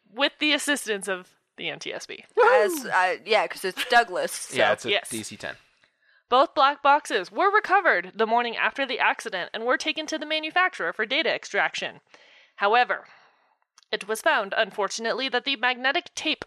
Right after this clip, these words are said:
Speaker 1: of the C V R had been destroyed by the heat of the fire.
Speaker 2: I was gonna say, it was, it was probably destroyed by the fire, huh?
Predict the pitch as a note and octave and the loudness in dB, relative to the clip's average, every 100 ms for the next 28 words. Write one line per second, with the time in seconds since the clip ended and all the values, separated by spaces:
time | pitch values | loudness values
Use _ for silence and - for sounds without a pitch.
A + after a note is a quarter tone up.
0 | - F#3+ G#3+ G3+ A#3+ A3+ G#3 F#3 G#3 F#3+ | -2 -2 -4 -8 -6 -4 0 2 0 -4
1 | G3 F#3+ - G#3+ G3+ F#3 F3+ - C#4+ - | -6 -6 -2 0 0 0 -2 -6 -12 -6
2 | A#3+ F#3+ - D3+ A2 G3 G3+ A3 F#3 G3+ | -6 -4 -2 -2 -2 -6 -4 -6 -2 0
3 | E3+ G3 F3+ F3+ F#3+ - E3+ D3 D3+ D3+ | 0 -2 -6 -8 -6 0 0 0 -6 -8
4 | - D3 B2 - D3 E3+ D#3 | -6 -4 -4 -4 -4 -4 -10